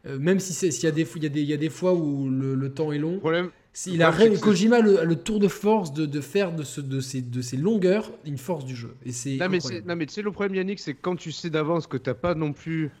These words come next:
Speaker 2: le, le temps nécessaire pour jouer à ce genre de jeu,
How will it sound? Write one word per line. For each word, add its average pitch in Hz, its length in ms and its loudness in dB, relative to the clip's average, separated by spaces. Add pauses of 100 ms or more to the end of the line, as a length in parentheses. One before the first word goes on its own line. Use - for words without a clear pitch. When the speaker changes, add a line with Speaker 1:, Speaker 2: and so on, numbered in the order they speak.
(320)
Speaker 2:
le, 123 300 0
le 127 260 0
temps 160 260 -2
nécessaire 143 520 -4
pour 120 200 -10
jouer 120 220 -2
à - 20 0
ce 110 80 -10
genre 110 160 -4
de 113 120 -2
jeu, 170 340 0